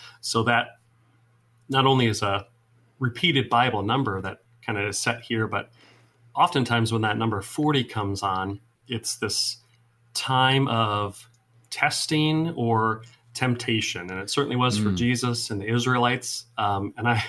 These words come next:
Speaker 1: <laughs> I could imagine it would be the same for Noah, for hearing rain hitting the ark of the, the roof of the ark for forty days. I mean, that would be a test.
Speaker 2: And now he says, basically, he just rehashes,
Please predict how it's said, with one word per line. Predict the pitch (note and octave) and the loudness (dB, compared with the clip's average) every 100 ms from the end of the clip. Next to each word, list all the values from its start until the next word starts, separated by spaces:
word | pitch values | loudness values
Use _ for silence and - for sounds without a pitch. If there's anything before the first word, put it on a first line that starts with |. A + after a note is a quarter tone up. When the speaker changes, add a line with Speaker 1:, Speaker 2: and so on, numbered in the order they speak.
| - | -10
Speaker 1:
<laughs> | - - | -18 -4
I | C#3 | -2
could | - D#3 | 2 4
imagine | C#3 C3+ C3 | 4 4 4
it | B2 | 4
would | A#2+ | 4
be | A#2+ A#2 - - - | 2 2 -4 -18 -16
the | - | -6
same | A#2 - A#2 | -2 2 2
for | A2+ G2+ | 2 0
Noah, | G2+ G#2+ G2 F#2 - - _ - | 0 2 0 -2 -8 -20 _ -8
for | A#2 | -4
hearing | A2 C3+ C3+ B2 A#2 A#2 _ _ - | 0 4 4 4 0 -4 _ _ -8
rain | G#2+ G#2+ G#2 G2 G2 F#2+ _ _ _ _ _ _ | -4 -2 -2 -4 -8 -12 _ _ _ _ _ _
hitting | - - D3+ C3+ | -20 -4 -2 0
the | B2 | 0
ark | B2 A#2+ B2 | 2 0 0
of | A#2+ G#2 - _ _ - | -4 -6 -12 _ _ -8
the, | A2+ - - | -6 -6 -6
the | G#2+ | 2
roof | C3+ C3+ | 2 2
of | A2 | 0
the | |
ark | G#2+ A#2+ A#2 - | 2 2 2 -4
for | - G2+ | -6 -6
forty | - A#2+ A2+ G#2+ | -4 0 0 0
days. | F#2+ F#2+ F#2 - - | -4 -6 -8 -12 -10
I | |
mean, | G#2 | -6
that | G#2 | -4
would | A2 G2+ | -6 -4
be | G2+ | -4
a | G2 | -4
test. | - G2 G2 - - _ _ _ _ _ _ _ _ _ _ _ _ _ _ - - - - _ _ _ C3+ | -4 -4 -4 -12 -16 _ _ _ _ _ _ _ _ _ _ _ _ _ _ -20 -20 -20 -20 _ _ _ 4
Speaker 2:
And | C3 | 6
now | A#2 C#3 D#3 C#3 - - - | 6 6 4 0 -12 -20 -4
he | C#3 A2 C#3 | 0 6 6
says, | C#3 C3+ C#3 | 8 6 6
basically, | A#2+ C3 D#3 A#2+ | 4 4 2 0
he | A#2+ | 2
just | C3 A2+ | 2 4
rehashes, | A#2+ A2 G#2 D3 - G#2 F2+ | 2 4 2 0 0 0 0